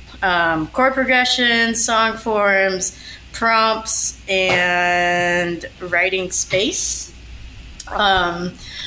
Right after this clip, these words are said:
for people to just get comfortable with songwriting so that,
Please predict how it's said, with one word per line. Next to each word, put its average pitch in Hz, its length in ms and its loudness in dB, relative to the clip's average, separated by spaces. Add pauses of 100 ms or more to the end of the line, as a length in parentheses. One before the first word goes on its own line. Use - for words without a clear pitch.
(180)
for 220 380 2
people 240 260 0
to 233 80 2
just - 220 0
get 220 180 0
comfortable 202 840 0
with 185 560 2 (220)
songwriting 190 1040 0
so 185 380 0
that, 175 440 0